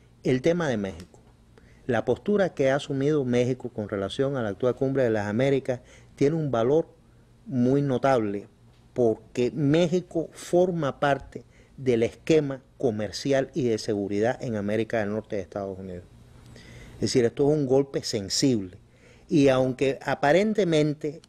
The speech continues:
según el Departamento de Estado, ellos no tienen ningún tipo de problema con esto, porque el presidente de México va a visitar el próximo mes en visita oficial a Estados Unidos, y ahí piensan abordar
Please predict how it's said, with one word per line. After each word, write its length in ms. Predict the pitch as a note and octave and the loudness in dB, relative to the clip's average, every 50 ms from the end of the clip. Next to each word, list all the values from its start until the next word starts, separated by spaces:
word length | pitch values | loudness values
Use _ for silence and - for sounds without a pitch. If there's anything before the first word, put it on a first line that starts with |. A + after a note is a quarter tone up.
| _ _ | _ _
según 520 | - - - B2 A#2 A#2+ C3+ D#3 E3 D#3+ | -6 -2 0 2 4 4 4 2 4 2
el 100 | D#3 C#3 | 2 2
Departamento 720 | B2+ A#2+ A2 A#2+ A2+ - - A#2 A2+ B2 C3+ D3 - D#3+ | 2 2 0 -2 -4 -2 -4 -4 -2 0 0 0 2 2
de 80 | C3 B2 | 2 2
Estado, 460 | A2+ - - D3 C#3 C3+ C3 B2+ - | 0 0 0 2 2 2 2 0 0
ellos 220 | C3 B2+ C3+ C3 | 0 0 2 2
no 180 | B2 A#2+ C3 C3 | 0 0 -2 -2
tienen 400 | C3 - C3 C3 C3 C3 B2 A#2+ | -2 -2 0 2 2 2 0 0
ningún 300 | A2+ G#2+ G#2 A2+ B2 A#2+ | -2 -2 -2 -2 -2 0
tipo 240 | - C3 - - C3+ | 0 0 2 2 0
de 80 | B2 | 0
problema 440 | - - A2+ G#2+ A2+ A#2+ C3 C3 B2+ | 2 0 0 2 2 2 0 0 -2
con 180 | - C3 B2+ C3 | -2 -2 0 0
esto, 260 | B2+ A#2+ - - - - - - - - - - - | 0 -2 -2 -8 -20 -20 -20 -20 -20 -20 -20 -12 -2
porque 260 | - A#2+ G#2 - - | 0 0 2 2 0
el 80 | A2+ G#2+ | 0 0
presidente 540 | - A2+ A2 - - A2+ A2+ A#2+ C3+ C3 C3+ | 0 0 -2 0 0 0 0 2 2 2 4
de 140 | B2+ B2 | 4 4
México 440 | A#2+ B2 C3 B2+ B2+ B2 - A2+ G#2+ | 2 2 0 0 0 -2 -2 -2 -2
va 100 | G#2+ A2 | 0 0
a 40 | A2+ | 0
visitar 480 | A2+ A2 - A#2 A2 - A2+ A2+ - - - - - - - - - _ _ | 0 -2 -4 -4 0 0 0 0 0 -6 -14 -20 -20 -20 -20 -20 -20 _ _
el 160 | - C3 A2 | -6 -6 -6
próximo 520 | A2 - A#2+ A#2 A2+ - - B2 A#2 A2+ A2 | -2 0 0 0 0 0 -2 -2 0 0 0
mes 440 | A2+ A#2+ A#2 A#2 - - - - - - - _ _ _ _ - | 2 0 0 -2 -4 -10 -18 -20 -20 -20 -20 _ _ _ _ -12
en 160 | A#2 G2 G2 | -10 -6 -6
visita 300 | G2 F#2+ - A#2+ - - | -6 -6 -6 -4 -4 -4
oficial 520 | A2 - A#2 G#2+ - - A#2+ A2 G#2 G2+ - - - - - | -4 -4 -4 -6 -2 0 0 0 -2 -4 -8 -16 -20 -18 -16
a 60 | - | -16
Estados 380 | F#2+ - - G#2+ G#2+ G#2+ A2 A2+ | -14 -8 -4 -2 0 0 0 0
Unidos, 340 | A#2+ A2+ A2 G#2+ G#2+ G#2 | 0 0 0 0 -2 -2
y 140 | - E3 B2 | -4 -4 -2
ahí 220 | G#2+ G#2+ G#2+ A#2 B2 | 0 2 2 0 0
piensan 500 | - - A#2 A#2 A#2 A#2 - - A#2+ A2 | 0 0 2 2 2 0 -2 -4 -6 -4
abordar 520 | G#2 G2+ G2 G2 G2 G#2 A2+ A2+ A2+ - | -4 -2 -2 -2 0 2 2 0 0 -2